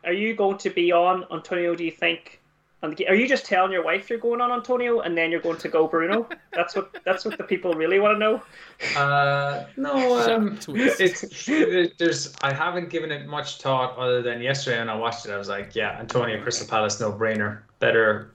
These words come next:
Speaker 3: fixture than Fernan-, uh, Fernandes has, I think. I can see more goals in that game." What have I, West Ham scored? Four goals,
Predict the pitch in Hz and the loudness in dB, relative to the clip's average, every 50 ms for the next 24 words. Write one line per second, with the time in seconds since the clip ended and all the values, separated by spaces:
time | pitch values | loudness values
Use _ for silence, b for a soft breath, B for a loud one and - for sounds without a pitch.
0 | _ - - 135 120 - - 120 113 107 107 110 107 107 104 107 - 117 117 120 | _ -8 -4 -4 -2 0 2 2 2 2 0 -2 -2 -2 -4 -6 -4 -2 0 0
1 | 117 117 - 123 123 120 117 113 - - 120 123 127 135 147 151 147 175 170 180 | 0 0 0 2 2 2 2 2 0 -2 0 2 4 4 6 6 6 4 4 4
2 | 175 175 170 170 185 190 190 - - B B B B B B B B B - 131 | 4 4 2 2 0 0 -4 -6 -10 B B B B B B B B B -2 -2
3 | 127 131 127 - - 139 135 131 127 123 120 135 139 143 139 143 156 156 147 139 | -2 -2 -4 -4 -2 0 0 0 0 0 2 2 2 2 2 0 -4 -6 -2 2
4 | 160 160 160 160 156 139 - - _ _ _ _ _ _ _ - 147 143 127 127 | 2 2 2 2 -2 -6 -12 -18 _ _ _ _ _ _ _ -6 0 0 2 4
5 | 139 131 131 131 131 127 131 135 131 135 - 131 127 127 - - 139 127 123 120 | 4 4 4 2 0 2 2 0 0 0 0 -4 -4 -4 -6 -4 -2 0 0 -2
6 | - - - _ _ _ _ _ _ _ _ - - _ _ - - 135 139 135 | -4 -8 -20 _ _ _ _ _ _ _ _ -20 -20 _ _ -4 -2 0 0 2
7 | 135 139 139 135 131 131 - - - _ | 4 4 6 6 4 2 0 -8 -14 _